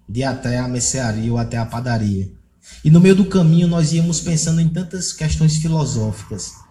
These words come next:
E quando chegávamos lá, simplesmente parávamos e pensávamos, "O que é que eu vim fazer aqui?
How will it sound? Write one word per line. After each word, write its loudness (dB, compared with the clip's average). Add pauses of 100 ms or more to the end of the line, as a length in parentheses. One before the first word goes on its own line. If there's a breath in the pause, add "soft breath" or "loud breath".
(220 loud breath)
E 2
quando 0
chegávamos 2
lá, 2
simplesmente 2
parávamos 0
e -2
pensávamos, -6
"O -20
que -10
é -8
que -12
eu -6
vim -2
fazer -4
aqui? -6